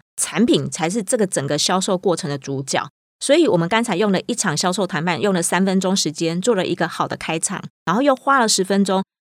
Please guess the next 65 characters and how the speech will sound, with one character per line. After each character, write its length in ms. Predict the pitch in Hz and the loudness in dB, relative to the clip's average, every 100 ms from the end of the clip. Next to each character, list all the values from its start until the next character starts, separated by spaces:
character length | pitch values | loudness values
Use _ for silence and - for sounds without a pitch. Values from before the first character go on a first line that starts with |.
| - | -6
去 160 | 320 | -4
对 160 | 285 269 | 2 2
客 240 | 214 277 | 2 0
户 140 | 247 220 | 2 2
做 160 | 233 | 2
一 60 | 202 | 0
些 120 | 214 | 0
实 220 | 214 - | 0 0
际 140 | 160 202 | -2 -4
情 140 | 185 | -4
况 200 | 156 185 | -4 -4
的 80 | 156 | -4
了 180 | 143 147 | -2 -2
解。 240 | - 147 - _ _ | -2 -4 -6 _ _
这 120 | 370 | 2
时 160 | - 220 | 4 4
候 160 | 302 | 4
呢， 200 | 226 208 | 2 2
我 100 | 175 | 2
们 80 | 165 | 0
是 120 | 220 | 0
不 60 | 220 | -2
是 60 | 190 _ | -6 _
跟 180 | 208 208 | 0 2
客 180 | - 220 | 0 0
户 160 | 214 | 2
之 140 | 185 170 | 0 0
间 180 | 190 165 | -2 -2
已 60 | |
经 140 | 151 220 | 0 0
有 120 | 175 | 0
一 60 | 160 | -2
个 120 | 175 | -6
很 260 | - 170 | -4 0
好 180 | 240 185 | 0 0
的 100 | 143 | -4
沟 200 | 139 175 | -2 -2
通 200 | 180 170 | -2 -4
的 80 | 160 | -6
氛 280 | - 139 151 | -6 -6 -4
围？ 220 | - - - _ | -6 -8 -14 _
所 160 | - 240 | 2 4
以 40 | |
你 80 | 247 | 4
这 120 | 180 | 2
时 120 | 220 175 | 2 2
候 120 | 180 | 2
就 100 | 175 | 2
要 160 | 175 | 0
把 120 | 175 - | -2 -6
他 120 | 170 | -6
抓 260 | - 226 | 0 2
回 160 | 233 170 | 2 0
来 120 | 151 | 0
正 240 | 147 175 151 | 0 -2 -2
题， 240 | - 127 - - - | -8 -10 -14 -20 -10
把 140 | 151 | -6
产 280 | - 180 214 | -2 0 2
品 160 | 262 151 | 2 0
推 200 | 220 208 | 0 2
到 140 | 190 | 0
客 180 | 185 202 | 0 0
户 140 | 196 | 2
前 180 | - 143 | 0 -2
面， 180 | 175 | -2